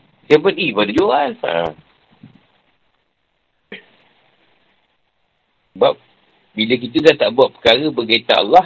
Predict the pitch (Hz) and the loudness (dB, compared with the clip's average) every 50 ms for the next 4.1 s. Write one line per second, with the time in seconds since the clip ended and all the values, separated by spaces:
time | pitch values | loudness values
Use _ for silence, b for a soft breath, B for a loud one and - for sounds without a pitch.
0 | - - 120 117 120 - 127 123 - 131 123 120 120 - - - - 120 131 147 | 0 -6 -10 -8 -6 -6 -4 2 2 2 4 4 2 0 0 2 2 2 2 2
1 | 156 156 147 - - - _ - 113 123 131 127 139 135 135 135 127 127 - 110 | 0 -2 -2 -2 -4 -8 _ -4 0 2 2 2 2 0 0 0 0 2 2 2
2 | 90 76 73 - - _ _ _ _ - 120 139 - 170 156 147 - _ _ _ | 2 2 0 -6 -20 _ _ _ _ -8 -8 -2 0 0 -2 -2 -4 _ _ _
3 | _ _ _ _ _ - 156 - 180 165 147 143 147 156 156 151 - - - - | _ _ _ _ _ -18 -8 -6 -2 -2 0 0 0 0 0 -2 -4 -8 -8 -8
4 | - | -10